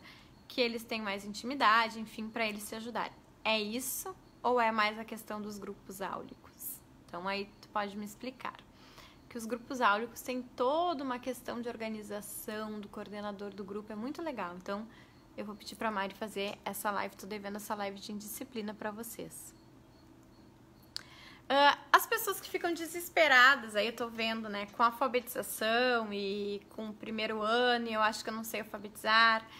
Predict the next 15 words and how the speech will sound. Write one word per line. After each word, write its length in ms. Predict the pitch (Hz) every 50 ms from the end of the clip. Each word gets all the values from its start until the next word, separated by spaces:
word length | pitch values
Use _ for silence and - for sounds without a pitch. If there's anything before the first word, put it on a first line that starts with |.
| - - - - - -
Gente, 800 | - 233 214 247 302 320 349 339 311 - - - - - 220 214 - - -
ah, 160 | - 254 254 -
isso 220 | 294 285 - 381
acontece, 560 | 370 370 370 370 349 - 320 269 277 311 302
vai 120 | - 262 262
acontecer 580 | 262 269 254 262 262 - 262 233 240 247 240
o 60 | 233 240
resto 280 | 226 240 233 247 -
da 80 | - 233
vida. 500 | 226 - 226 214 208 226 226 247 240 - - -
Eu, 420 | - 285 302 302 302 311 311 311 311 - - - - - - - - -
olha 160 | - 277 294
a 20 | 311
minha 200 | 302 294 285 294
experiência. 760 | 277 - - - 254 247 220 208 202 202 202 - - - 196